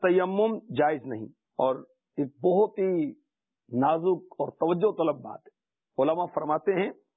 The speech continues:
کہ جان بوجھ کر بے وضو نماز پڑھنا کفر ہے، کفر، اللہ کی پناہ، جبکہ نماز کو ہلکا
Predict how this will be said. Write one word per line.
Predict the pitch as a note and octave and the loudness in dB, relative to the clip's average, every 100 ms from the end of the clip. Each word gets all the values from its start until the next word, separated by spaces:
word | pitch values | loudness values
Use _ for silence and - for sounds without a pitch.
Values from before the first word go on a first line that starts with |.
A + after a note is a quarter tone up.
| _ _ _ - _ _ _ - | _ _ _ -20 _ _ _ -2
کہ | E3+ D3 A2 | 0 0 0
جان | F3+ G3 A3+ B3 B3+ A3 | 2 2 2 2 0 -2
بوجھ | E3+ G#3 A#3+ - - | 0 2 2 0 -2
کر | A3+ A#3+ A#3+ D#3+ | 0 2 0 0
بے | F3 A3 B3 | 2 4 4
وضو | G3+ G#3 F#3+ A#3+ G#3 | 2 0 2 4 4
نماز | F3 E3+ E3+ F#3+ G#3 - - | 2 2 2 4 2 0 -4
پڑھنا | E3+ F3 F3+ G#3+ C4 C#4+ - _ _ _ _ _ - | -2 0 0 2 2 -2 -10 _ _ _ _ _ 0
کفر | F4+ F4+ C#4 G#3+ | 2 2 0 -2
ہے، | D#3 - | -2 -2
کفر، | D#4 - G#2 - _ _ _ C3+ | -2 -4 -14 -16 _ _ _ -2
اللہ | F3+ F#3+ | 0 -2
کی | D#3 | -4
پناہ، | B2+ A2+ - _ _ _ _ _ _ _ _ | -8 -10 -14 _ _ _ _ _ _ _ _
جبکہ | F#3 F3+ - G3+ G#3+ A3+ | -2 -2 2 6 6 4
نماز | F#3 D#3+ D#3+ F3 F3 - | 0 2 4 4 0 -2
کو | F#3 F#3+ A3 A#3 - - _ _ _ | 2 6 6 4 2 -10 _ _ _
ہلکا | - D3 D#3+ D#3+ - F3+ F#3 | -4 -2 -2 -6 -4 0 2